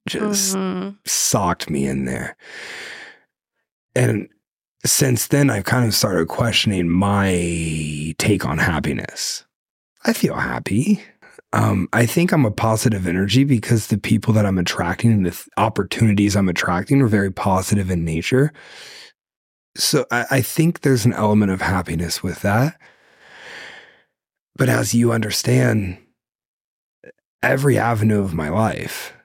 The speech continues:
Speaker 1: I'm a leader that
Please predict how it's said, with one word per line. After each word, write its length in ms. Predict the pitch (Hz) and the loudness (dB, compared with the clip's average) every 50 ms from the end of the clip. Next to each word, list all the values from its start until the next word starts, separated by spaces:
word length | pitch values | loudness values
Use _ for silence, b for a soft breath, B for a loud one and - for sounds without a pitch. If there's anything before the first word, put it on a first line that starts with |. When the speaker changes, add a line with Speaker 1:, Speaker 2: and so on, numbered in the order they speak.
| _ _ _ _ _ | _ _ _ _ _
Speaker 1:
I'm 760 | - 95 98 101 104 101 98 98 95 92 92 90 87 - - - _ _ _ - | 0 2 4 4 4 4 4 4 2 2 0 -2 -4 -6 -10 -16 _ _ _ -2
a 100 | 98 92 | 0 2
leader 560 | 90 87 85 87 90 92 107 117 135 175 B B B B B B B B B B _ _ _ - | 2 2 2 4 4 4 6 4 4 2 B B B B B B B B B B _ _ _ 2
that 440 | 107 110 107 98 98 - - - | 4 4 4 4 2 0 -4 -8